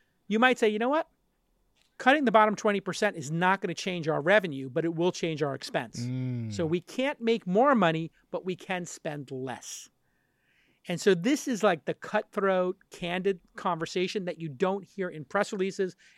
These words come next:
Speaker 1: and journalists are never going to talk about because, frankly, journalists, no offense to you, Johan,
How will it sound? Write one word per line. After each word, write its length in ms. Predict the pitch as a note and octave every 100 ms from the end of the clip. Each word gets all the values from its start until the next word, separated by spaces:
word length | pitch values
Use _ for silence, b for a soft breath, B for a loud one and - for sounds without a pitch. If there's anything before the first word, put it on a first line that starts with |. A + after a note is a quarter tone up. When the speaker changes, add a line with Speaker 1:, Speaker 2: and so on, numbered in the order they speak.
| b
Speaker 1:
and 120 | E3
journalists 540 | B2+ A3 A#3 G3+ F3+
are 80 | F#3+
never 380 | E3 F3 F3+ E3+
going 340 | E3 E3 D#3+
to 100 | -
talk 320 | - G3 G#3+
about 300 | - C#3+ D3 - b b b
because, 240 | E3+ F#3
frankly, 380 | - G#3+ A3+ G3
journalists, 680 | D3 F#3 G#3+ F#3+ D3 D#3 -
no 120 | D3+
offense 360 | D3 - D#3 -
to 120 | D#3
you, 220 | D#3 G#3
Johan, 420 | C#3+ C#3 C#3+ C#3+